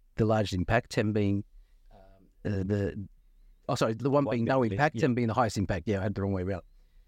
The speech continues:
Speaker 1: And interestingly enough, fifteen hundred seventy-six respondents to the question about level of impact on families, a large portion, three hundred and forty-six of them, reported no impact, while only a hundred eighty-eight read, rated the impact as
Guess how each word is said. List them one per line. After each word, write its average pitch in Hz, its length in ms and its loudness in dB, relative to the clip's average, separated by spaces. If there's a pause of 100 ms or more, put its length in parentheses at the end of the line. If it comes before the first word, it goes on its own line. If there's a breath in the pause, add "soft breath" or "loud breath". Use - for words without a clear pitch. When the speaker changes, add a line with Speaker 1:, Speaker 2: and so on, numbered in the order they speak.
(480)
Speaker 1:
And 135 100 2
interestingly 220 420 4
enough, 151 360 0 (400)
fifteen 226 420 2
hundred 190 220 2
seventy-six 175 500 0
respondents 147 600 0
to 139 100 -2
the 123 100 -2
question 147 340 0
about 123 220 2
level 120 220 2
of 104 60 -2
impact 135 360 -2
on 110 100 0
families, 123 540 0 (340)
a 117 60 2
large 214 300 2 (100)
portion, 175 540 0 (100)
three 185 220 2
hundred 185 260 2
and 139 100 -2
forty-six 139 520 -2
of 135 100 0
them, 107 260 -6 (300)
reported 139 400 2
no 151 160 4
impact, - 460 -2 (1080)
while 143 160 2
only 147 160 4
a 101 80 2
hundred 190 240 2
eighty-eight 147 340 4
read, 147 360 2
rated 147 340 4
the 139 80 0
impact 131 400 0
as 123 340 -2